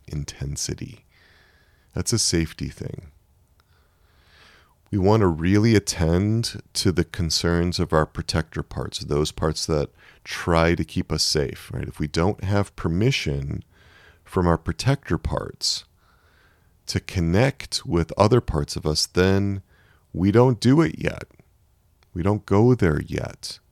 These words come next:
'cause we're investing in long-term relationships inside. We don't overrun our protectors. We don't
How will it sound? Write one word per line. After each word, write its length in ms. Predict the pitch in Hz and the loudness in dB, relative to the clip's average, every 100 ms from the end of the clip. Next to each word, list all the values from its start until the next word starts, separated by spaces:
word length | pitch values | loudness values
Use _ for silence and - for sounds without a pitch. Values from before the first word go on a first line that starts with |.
| _ _ | _ _
'cause 180 | - 80 | -8 -2
we're 160 | 90 92 | 2 2
investing 1040 | 87 82 92 110 - - 110 117 113 113 _ _ _ _ _ _ _ _ _ _ 98 | 2 2 4 4 2 4 2 4 0 -4 _ _ _ _ _ _ _ _ _ _ 0
in 360 | 87 80 78 | 2 2 2
long-term 840 | 78 85 92 95 98 - 85 82 78 | 4 6 6 4 0 -2 0 2 0
relationships 840 | 76 71 - 76 - 76 - - - | 2 0 -2 -8 -6 -8 -4 -6 -6
inside. 760 | 78 73 - 64 60 - - - | -8 -6 -4 -6 -8 -10 -14 -16
We 140 | - 71 | -8 -8
don't 520 | - 73 76 85 78 _ _ _ _ - - | -6 -2 0 0 -2 _ _ _ _ -8 -4
overrun 480 | 73 71 69 80 | 0 0 2 2
our 140 | 82 82 | 2 -2
protectors. 680 | - - 80 - 78 71 | -4 -4 -6 -4 -6 -6
We 100 | 73 | -8
don't 240 | 71 71 | -6 -4